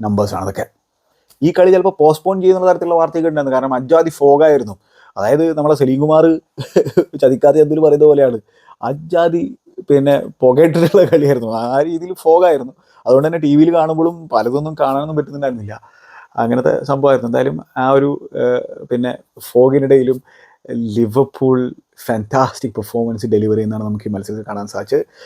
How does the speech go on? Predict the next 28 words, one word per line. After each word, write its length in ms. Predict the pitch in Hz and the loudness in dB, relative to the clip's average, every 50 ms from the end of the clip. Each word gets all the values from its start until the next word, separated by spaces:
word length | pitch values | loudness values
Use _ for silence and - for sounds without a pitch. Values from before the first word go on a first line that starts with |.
| - _ | -20 _
നിങ്ങളുടെ 240 | - - 139 170 180 175 | -4 0 2 4 4 2
അഭിപ്രായങ്ങൾ 360 | 147 - 151 143 139 131 120 | 2 0 -2 -2 -2 -4 -8
എന്തായാലും 300 | 113 113 120 120 113 104 | -8 -8 -8 -8 -8 -10
കമന്റ് 200 | 110 104 107 104 | -12 -12 -10 -10
ബോക്സിൽ 220 | 107 104 - 104 107 | -12 -12 -14 -12 -12
രേഖപ്പെടുത്താൻ 440 | 101 101 110 104 - - - 110 101 98 | -10 -8 -10 -10 -12 -14 -14 -12 -12 -12
മറക്കരുത്. 480 | 95 95 - - _ - 117 110 123 139 - _ _ _ _ - - - - - | -12 -12 -16 -12 _ -4 -4 -2 -2 -4 -8 _ _ _ _ -20 -20 -18 -10 -8
ആഹ്, 220 | 107 101 98 - - - | -6 -6 -6 -8 -10 -8
ആർണി 220 | 107 107 113 120 117 113 | -6 -2 0 0 -2 0
സ്ലോട്ടിൻ്റെ 380 | - 123 113 - 110 107 107 101 - _ _ - - _ - | 0 -2 -2 -2 -4 -4 -4 -4 -4 _ _ -20 -20 _ -6
ഈ 100 | 117 107 101 - - | -6 -6 -6 -4 -2
ടീം, 180 | 120 127 139 123 104 - _ _ _ _ - - - _ - - | 0 0 0 0 -4 -8 _ _ _ _ -20 -20 -20 _ -10 -8
ആഹ്, 300 | - 104 104 - - - - _ - | -8 -6 -6 -8 -10 -12 -16 _ -6
ഇങ്ങനെ 480 | 104 110 117 120 120 117 117 107 104 - - _ _ - | -2 0 2 2 2 2 0 -2 -4 -8 -10 _ _ -6
പറക്കുകയാണ്. 680 | 120 113 113 117 117 123 - - - 135 - 87 90 - - _ _ _ _ _ _ - | -2 -2 0 0 -2 -4 -6 -4 -4 -2 -2 -2 -4 -8 -14 _ _ _ _ _ _ -2
ആർണി 100 | 156 151 - | -2 0 4
സ്ലോട്ടിൻ്റെ 400 | 151 151 147 151 143 143 147 151 - - _ - - | 4 2 4 2 0 2 2 0 0 -4 _ -4 0
ഈ 100 | 147 156 147 151 | 0 0 2 2
ടീം, 200 | 147 143 139 120 104 - _ _ _ _ _ _ _ - | 2 2 2 -2 -4 -10 _ _ _ _ _ _ _ -4
അതായത് 240 | 131 131 147 180 196 - - | 0 2 4 4 2 0 0
യേർഗൻ 280 | 151 139 139 147 156 156 | 2 4 6 6 4 4
ക്ലോപ്പിൽ 320 | 151 170 160 160 165 - 165 160 | 4 2 2 2 2 -4 -6 -6
നിന്നും 240 | 160 156 160 175 196 _ _ _ _ - | -4 -6 -6 -6 -8 _ _ _ _ -8
വ്യത്യസ്തമായിട്ടുള്ള 880 | 147 139 - _ _ - 165 156 - - 185 170 165 165 165 151 160 160 | -8 -8 -8 _ _ -2 -2 -2 0 0 2 4 4 4 2 2 2 2
രീതിയിലാണ് 360 | 151 147 147 143 139 135 131 135 135 143 | 2 4 4 4 4 2 2 -2 -2 -4
ഈ 40 | 143 | -2
ടീം 160 | 123 139 131 127 | -2 -2 -2 -2
കളിച്ചുകൊണ്ടിരിക്കുന്നത്. 640 | 127 117 - 120 113 107 110 110 107 - 104 107 | -2 -2 -4 -6 -10 -8 -10 -12 -14 -16 -18 -20